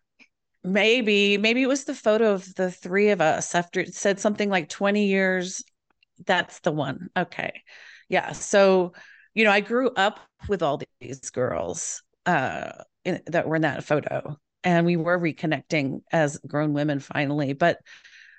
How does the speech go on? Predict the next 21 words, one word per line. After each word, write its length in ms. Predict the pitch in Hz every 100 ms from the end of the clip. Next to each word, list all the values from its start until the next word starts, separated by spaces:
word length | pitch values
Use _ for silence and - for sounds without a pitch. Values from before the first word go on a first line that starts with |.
| _ _ _ _ -
to 100 | 202
be 80 | 226
declared 500 | 233 - 185 202 202
over 380 | 208 226 175 -
seeing 320 | - 180 185
your 140 | 175
friends 720 | 175 160 185 202 220 - - - - _ _ -
<laughs> 400 | _ - _ _
is 120 | 214 -
silly. 560 | - 208 165 151 156 - - - - - - - -
Uh, 320 | 190 185 185
but 240 | 175 180 -
that, 240 | 190 160 -
I 100 | 180
guess 240 | 170 190 -
that 160 | 175
was 140 | 175 160
it. 240 | 170 - -
Actually, 320 | 185 175 - 202
that's 260 | 226 226
it. 220 | 214 160